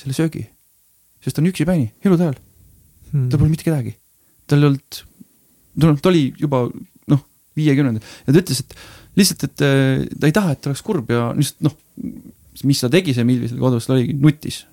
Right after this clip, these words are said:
Speaker 1: on ju, jõulude ajal. Keegi ei tohiks jõulude ajal nutta. <laughs> Et ma, ma oleks ta hea meelega ka enda juurde kutsunud, on ju, aga ta ise nagu keeldus sellest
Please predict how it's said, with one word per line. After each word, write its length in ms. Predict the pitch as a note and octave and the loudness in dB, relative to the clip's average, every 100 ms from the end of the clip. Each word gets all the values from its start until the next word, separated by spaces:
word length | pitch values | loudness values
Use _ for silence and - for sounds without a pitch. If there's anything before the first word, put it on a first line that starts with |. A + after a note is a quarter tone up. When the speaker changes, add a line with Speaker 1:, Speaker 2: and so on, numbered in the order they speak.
| _ | _
Speaker 1:
on 80 | - G#2+ | -4 -4
ju, 80 | A#2+ A#2 | -4 -4
jõulude 280 | A2+ A#2+ A2+ | -2 0 -2
ajal. 100 | A#2 | -2
Keegi 200 | C#3 C#3 | 0 0
ei 40 | A2+ | 2
tohiks 240 | C#3 A2 | 0 0
jõulude 200 | C3 A2 | -2 0
ajal 80 | A2 | 4
nutta. 300 | D3 - - - A2+ - | 2 0 -12 -4 -4 -4
<laughs> 260 | - - | -12 -4
Et 80 | B2 | 2
ma, 60 | D3 | 4
ma 300 | C#3 - D3 | 2 0 4
oleks 160 | D3 - | 4 6
ta 80 | |
hea 140 | E3+ F3+ | 6 6
meelega 300 | C#3+ C#3 C#3+ | 4 4 4
ka 120 | C#3+ C#3 A3 | 2 4 4
enda 180 | G#3+ D3 | 4 4
juurde 200 | C3 B2+ | 4 4
kutsunud, 380 | D3 - B2 A#2 | 2 0 -2 0
on 80 | |
ju, 20 | A#2+ | 0
aga 80 | B2+ | 2
ta 60 | D#3 | 4
ise 120 | C#3+ | 4
nagu 160 | B2 A#2+ | 2 2
keeldus 380 | C#3+ B2 A#2 - | 0 0 -2 -6
sellest 380 | A#2 A2+ - | -6 -6 -8